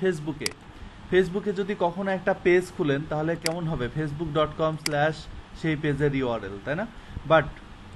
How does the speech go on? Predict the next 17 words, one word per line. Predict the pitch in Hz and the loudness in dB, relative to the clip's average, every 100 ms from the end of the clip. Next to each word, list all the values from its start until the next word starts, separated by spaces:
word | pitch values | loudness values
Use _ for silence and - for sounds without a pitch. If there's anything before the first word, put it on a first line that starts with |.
| - | -4
যখন | 151 151 185 | -2 0 -2
একটা | 185 190 | 2 2
ওয়েব | 151 214 220 | 4 4 2
two | 226 | 2
point | 214 208 185 | 4 4 4
zero | 190 | 4
website | 175 170 185 151 165 | 4 2 -2 -2 -4
খুলবেন | 131 143 170 | -2 -2 -2
তখন | 151 165 | -4 -4
সামথিং | 160 - 196 208 226 214 | -6 0 0 2 0 2
ডট | 190 190 185 - - - - | 4 4 2 -12 -14 -10 -6
রুট | 143 165 | -4 0
ডোমেইন | 160 160 151 | 0 2 2
ডট | 139 135 | 2 0
কম | 131 113 | -4 -4
এরকম | 123 131 123 | -4 -4 -6
হবে। | 117 98 | -6 -8